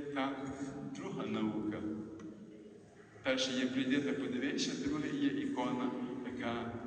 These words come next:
з нами розмовляє. І тому ікона завжди є, є, є такими дверцятами, віконцем до неба. Ми в іконі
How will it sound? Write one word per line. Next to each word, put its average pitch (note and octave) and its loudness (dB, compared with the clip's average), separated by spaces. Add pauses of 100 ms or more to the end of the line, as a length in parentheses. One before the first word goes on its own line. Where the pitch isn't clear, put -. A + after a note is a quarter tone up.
(220)
з A2+ -6
нами D3+ -2 (180)
розмовляє. A2 -4 (520)
І - -6 (100)
тому - 0
ікона F3 0
завжди D#3+ 2 (140)
є, F3+ 2 (640)
є, - 2 (760)
є - 0
такими D#3+ -2
дверцятами, D3+ 0 (300)
віконцем D#3 0 (540)
до - 2
неба. B2 2 (1700)
Ми D3+ -2
в E3 0
іконі F#3 0